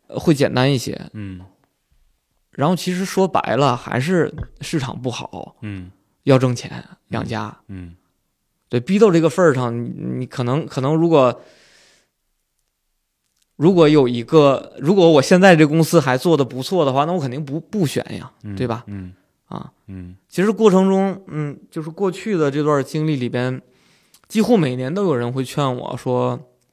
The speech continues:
Speaker 1: ，“要不然你换个地儿吧。”
Speaker 2: 嗯。
Speaker 1: 啊，就是这个，这个公司能上市的 <laughs> 这个几率太小了。
Speaker 2: 哎。
Speaker 1: 啊，你要不你换个地儿吧。
Speaker 2: 嗯。
Speaker 1: 啊，或者说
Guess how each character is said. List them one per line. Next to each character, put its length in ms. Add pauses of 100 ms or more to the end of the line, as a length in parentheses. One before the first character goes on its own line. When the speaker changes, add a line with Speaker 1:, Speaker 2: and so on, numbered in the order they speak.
(1000)
Speaker 1:
，“要 140
不 60
然 120
你 60
换 260
个 60
地 100
儿 140
吧。” 100
Speaker 2:
嗯。 260 (280)
Speaker 1:
啊， 280 (240)
就 120
是 160
这 80
个， 300 (600)
这 120
个 800
公 160
司 140
能 160
上 200
市 220
的 160 (560)
<laughs> 580
这 120
个 80
几 180
率 100
太 220
小 200
了。 180
Speaker 2:
哎。 160 (480)
Speaker 1:
啊， 200 (260)
你 120
要 140
不 60
你 40
换 240
个 60
地 100
儿 80
吧。 160
Speaker 2:
嗯。 240 (400)
Speaker 1:
啊， 240 (500)
或 200
者 40
说 400